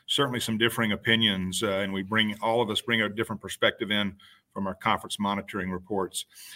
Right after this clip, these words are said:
You know, certainly Rutgers is a team with, with a lot of quality wins. You know, we talk about the quad one wins. Certainly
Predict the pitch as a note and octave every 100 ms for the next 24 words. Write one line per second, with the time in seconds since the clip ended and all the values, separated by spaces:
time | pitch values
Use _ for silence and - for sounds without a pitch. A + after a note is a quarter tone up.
0 | - C3+ A#2 - C#3+ A#2+ A2+ A#2+ B2 A2
1 | G#2+ G#2 - A#2+ A2 A2 G#2+ G2 G#2+ G2
2 | F#2+ F#2+ G#2+ G#2+ - - G#2 G#2 F#2+ F#2
3 | G2 F2+ E2 - - D#2+ E2+ - F#2+ -
4 | G2+ G2 - - G2+ F#2 F#2+ F#2+ F#2 G2
5 | G2 F#2+ - G#2 F#2+ F#2+